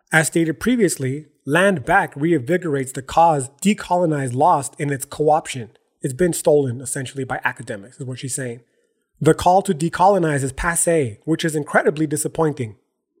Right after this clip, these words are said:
Decolonize became a practice of academia and institutions.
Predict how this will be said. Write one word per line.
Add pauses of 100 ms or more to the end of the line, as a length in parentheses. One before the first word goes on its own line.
(320)
Decolonize
became
a
practice
of
academia
and
institutions.